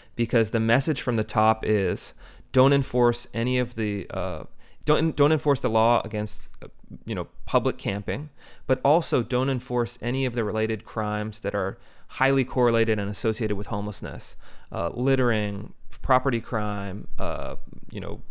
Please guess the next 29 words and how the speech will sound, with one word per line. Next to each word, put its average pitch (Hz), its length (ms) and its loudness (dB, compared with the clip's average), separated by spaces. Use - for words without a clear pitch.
public - 340 2
drug 123 220 2
consumption, 107 920 -4
vandalism, 113 960 2
uh, 87 400 -6
and, 117 340 -6
and 113 160 -6
we've 120 140 -2
essentially 151 400 -2
decriminalized 139 880 -2
that 107 140 -2
entire 117 460 0
class 110 560 -4
of 107 260 -4
low-level 104 360 0
offenses." 123 720 -4
Um, 113 300 -4
but 127 140 0
that 180 120 4
has 180 220 -2
to 175 60 -4
be 156 80 0
the 131 80 0
second 123 300 -2
step. - 380 -6
So 113 140 -6
first, - 360 -2
build 123 180 4
housing. 107 500 -4